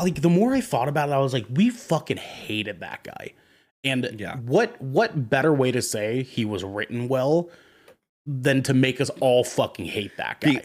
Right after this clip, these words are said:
Speaker 2: Be, be,
Speaker 1: <laughs>
Speaker 2: I'm, I'm gonna be honest. He is going to be, we're going to hate him in that movie
Speaker 1: Oh, I'm so
Speaker 2: again.
Speaker 1: excited. I'm so
Speaker 2: And that's
Speaker 1: excited.
Speaker 2: what we want, though, because U S Agent is anti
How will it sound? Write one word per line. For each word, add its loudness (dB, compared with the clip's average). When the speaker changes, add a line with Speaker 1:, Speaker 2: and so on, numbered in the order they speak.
Speaker 2:
Be, 0
be, -16
Speaker 1:
<laughs> 0
Speaker 2:
I'm, 2
I'm 2
gonna 2
be 2
honest. 0
He -2
is 2
going 0
to -4
be, -8
we're 0
going 2
to -2
hate -6
him -6
in -6
that -2
movie -12
Speaker 1:
Oh, -8
I'm 0
so -4
Speaker 2:
again. -2
Speaker 1:
excited. -4
I'm -4
so -6
Speaker 2:
And 2
that's 0
Speaker 1:
excited. -2
Speaker 2:
what 2
we 2
want, 0
though, 2
because 0
U 2
S 2
Agent -4
is 2
anti -2